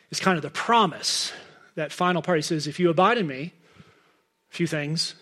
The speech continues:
you will find freedom. I will give you freedom." So he's implying that they need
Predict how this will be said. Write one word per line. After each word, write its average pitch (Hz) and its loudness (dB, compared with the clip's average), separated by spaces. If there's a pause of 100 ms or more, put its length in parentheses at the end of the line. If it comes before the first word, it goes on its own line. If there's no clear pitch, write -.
(300)
you 160 0
will 165 4
find 131 -8 (340)
freedom. 117 -10 (440)
I 139 -10
will 139 -8
give 135 -10
you 139 -12
freedom." - -14 (4000)
So 196 6
he's 196 8
implying 196 4
that 175 4
they 175 4
need 185 2